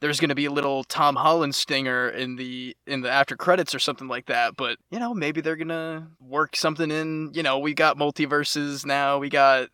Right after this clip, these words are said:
different universes, it's, it's all up in the air, so they really could if they wanted to, I guess. Something that I was thinking about, uh, when all that Morbius stuff was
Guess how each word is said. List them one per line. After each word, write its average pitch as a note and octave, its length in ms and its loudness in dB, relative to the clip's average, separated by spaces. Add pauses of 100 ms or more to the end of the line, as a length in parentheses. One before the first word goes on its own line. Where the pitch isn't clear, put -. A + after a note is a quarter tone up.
different D3 300 0
universes, C#3+ 760 0
it's, - 460 -10
it's D3 180 -10
all F#3 220 6
up E3 100 2
in C#3 60 -10
the C3 100 -4
air, C#3 260 2
so - 120 -6
they B2+ 100 -4
really D3 220 -2
could D3+ 400 0
if B2 80 -10
they B2 100 -4
wanted B2+ 320 -2
to, B2+ 160 -6
I B2+ 100 -4
guess. C3+ 440 -2 (160)
Something G#3+ 260 0
that D#3+ 100 6
I D#3+ 160 4
was F#3 160 0
thinking D3 260 -2
about, C3 400 4 (440)
uh, B2+ 420 4
when D3+ 280 -4
all D#3+ 160 6
that C#3 160 6
Morbius C#3+ 540 2
stuff - 400 0
was B2+ 160 -4